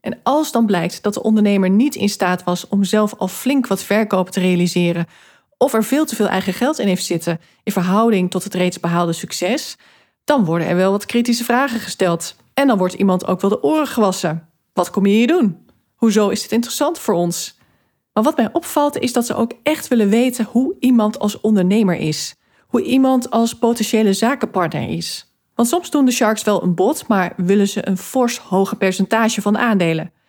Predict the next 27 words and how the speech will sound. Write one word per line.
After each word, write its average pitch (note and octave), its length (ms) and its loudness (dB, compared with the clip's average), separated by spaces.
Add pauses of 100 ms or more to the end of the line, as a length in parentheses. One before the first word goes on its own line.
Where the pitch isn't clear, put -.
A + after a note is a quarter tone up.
(320)
Bijvoorbeeld B3 500 2
drieëndertig G#3+ 500 2
procent E3 420 -2
in F3 120 -4
plaats D#3+ 260 -2
van F#3+ 300 -2
tien D#4 200 2
procent. F3 520 -2 (360)
Of D#4 160 0
soms A3 320 0
zelfs F#3 320 0
eenenvijftig F#3 600 0
procent. D#3+ 540 -6 (380)
Dan G#3 180 0
zien C4+ 220 2
ze B3 120 -2
wel G3 200 2
wat F3+ 200 0
in F#3+ 100 -2
het F3+ 120 -4
concept, G#3+ 640 -2 (320)
maar G3+ 100 0
moet G#3 140 2
er G#3 60 2
nog F#3+ 200 0
zoveel A#3 440 2
gebeuren G#3 600 0